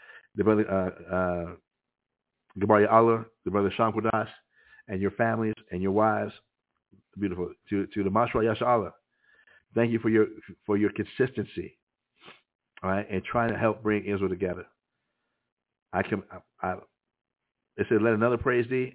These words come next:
and not thee thyself." I commend y'all brothers. I, I do commend y'all brothers.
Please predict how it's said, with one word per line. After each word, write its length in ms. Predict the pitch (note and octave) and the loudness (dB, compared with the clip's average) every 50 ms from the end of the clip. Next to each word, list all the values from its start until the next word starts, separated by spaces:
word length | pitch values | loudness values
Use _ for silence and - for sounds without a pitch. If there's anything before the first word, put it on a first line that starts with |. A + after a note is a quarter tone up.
| - - | -10 -8
and 80 | F#2+ | -6
not 180 | G2 G2+ G2+ - | -6 -6 -6 -4
thee 120 | G2+ G#2 | -4 -2
thyself." 440 | G#2 G#2 G2 - - C3 B2+ B2 - - - - _ _ _ _ _ _ _ _ _ _ _ - | -2 -2 -2 -4 -2 -2 -2 -2 -4 -8 -16 -20 _ _ _ _ _ _ _ _ _ _ _ -6
I 100 | G2+ F#2+ | -6 -6
commend 320 | - - G#2+ G#2+ G#2 G2 | -4 -2 -2 -2 0 0
y'all 100 | G2+ F#2 | 0 0
brothers. 280 | F2+ F#2+ F2 F2 F2 - - _ _ _ _ _ _ _ _ _ _ _ _ _ _ _ _ _ - - | 0 0 -4 -4 -8 -14 -18 _ _ _ _ _ _ _ _ _ _ _ _ _ _ _ _ _ -10 -6
I, 200 | F#2 G2 G2+ G2 | -6 -4 -4 -2
I 40 | |
do 100 | F#2+ G#2 | -2 -2
commend 300 | G2+ - G#2 G#2 G#2+ G#2+ | -4 -2 -2 0 0 2
y'all 100 | A2 G#2+ | 2 2
brothers. 280 | G2+ G#2+ G#2 G#2 G#2+ | 2 2 2 2 2